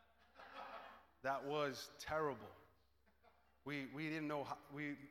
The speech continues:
everything was a mess, everything was unorganized, everything, we didn't, but the promise still stands. And these are the stones that we're building on. Amen? Last thing I want, I want to share with you, like, <clears throat>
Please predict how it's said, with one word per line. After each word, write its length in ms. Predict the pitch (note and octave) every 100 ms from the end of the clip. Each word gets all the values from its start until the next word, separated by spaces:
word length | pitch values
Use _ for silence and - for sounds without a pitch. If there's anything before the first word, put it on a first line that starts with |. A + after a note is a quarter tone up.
| - C#3+
everything 380 | D3 D3+ D3+
was 140 | C#3+ B2
a 80 | A#2+
mess, 340 | C#3 C#3+ C3+
everything 320 | C3+ C3+ C#3
was 120 | B2 A#2
unorganized, 640 | A#2 C3+ B2+ B2 A#2+ A#2+
everything, 360 | B2 A#2+ B2 A2+ A2 -
we 80 | A#2+
didn't, 220 | A#2 A2+ - - _ _ _ _ _ _ _ _ _ _ _ _ _ _ _ _ -
but 100 | -
the 40 |
promise 380 | - D3+ C3 A2+
still 180 | - G#2+
stands. 560 | - C#3+ A2+ G2 - - - - - - - - - - -
And 100 | C#3
these 180 | D#3 C#3
are 40 |
the 80 | B2+
stones 300 | - C#3+ C3
that 100 | B2
we're 120 | B2+
building 360 | C3+ C#3+ C3 A#2+
on. 160 | A2+
Amen? 340 | C#3 E3 F3+ F#3 - - - - - - - - - - - -
Last 220 | F3 -
thing 140 | E3+
I 80 | D#3
want, 200 | D#3+ E3+
I 120 | D#3
want 120 | E3 D#3+
to 60 |
share 140 | F#3 E3+
with 160 | -
you, 80 | D#3+
like, 160 | D3+ - - - - - - - - - - -
<clears throat> 0 | -